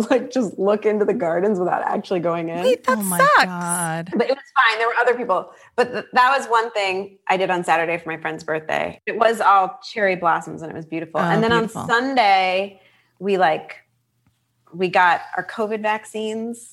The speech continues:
Speaker 2: Woohoo!
Speaker 1: Um, I'm a little tortoise-like today. I'm a little slow today, but, um, the, and then we were in Midtown, so we were like, "Okay, we went to Bryant Park." We did, like,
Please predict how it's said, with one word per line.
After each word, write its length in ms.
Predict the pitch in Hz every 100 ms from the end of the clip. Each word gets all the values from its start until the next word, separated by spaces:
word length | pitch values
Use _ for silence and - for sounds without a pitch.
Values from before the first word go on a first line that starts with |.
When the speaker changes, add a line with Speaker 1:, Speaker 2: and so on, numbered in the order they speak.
| -
Speaker 2:
Woohoo! 600 | 403 415 523 622 640 508 -
Speaker 1:
Um, 640 | 190 180 175 175 175 170 _ - _ _ _ -
I'm 80 | 180
a 60 |
little 220 | 180 180 170
tortoise-like 800 | - 160 165 160 - - - -
today. 400 | - - - - - - -
I'm 60 | 170
a 40 |
little 160 | 165 160
slow 220 | - 170
today, 300 | 160 156 156
but, 200 | 180 -
um, 540 | - 165 156 80 - - _ -
the, 320 | 190 214 196 -
and 160 | 214
then 140 | 214 208
we 300 | 202 196 -
were 160 | 202
in 160 | 196 214
Midtown, 500 | 330 349 240 180 180
so 100 | 185
we 60 |
were 60 | 180
like, 180 | 175 -
"Okay, 140 | - 104
we 60 |
went 140 | - -
to 80 |
Bryant 320 | - 117 95 -
Park." 320 | 247 226 214
We 80 | 185
did, 180 | 170
like, 220 | 147 135